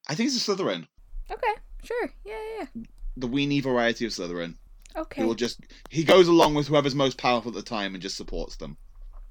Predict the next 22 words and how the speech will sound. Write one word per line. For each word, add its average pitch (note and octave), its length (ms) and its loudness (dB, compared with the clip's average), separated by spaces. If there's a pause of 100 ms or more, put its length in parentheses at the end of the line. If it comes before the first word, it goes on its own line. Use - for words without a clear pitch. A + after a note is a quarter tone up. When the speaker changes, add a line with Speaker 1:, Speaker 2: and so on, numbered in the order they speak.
(240)
Speaker 2:
Yeah. C#4+ 320 -2
Speaker 1:
'Cause, F#3 160 0
like, G3+ 200 6 (200)
he A3+ 180 4
did G#3+ 140 2
not F#3+ 220 2
at D3+ 100 6
any D#3 200 8
point C#3 300 2
try C#3 240 4
to B2+ 140 2
oppose G#2+ 640 2 (320)
either B2+ 600 6 (100)
Lamia G#2 440 0
or A2 280 0
Septimus. - 640 -12 (280)
Speaker 2:
Well, D4 120 -2
no, D4+ 180 2
that A3+ 120 -2
would A#3 120 -6
be A#3+ 80 -12
stupid. - 500 -12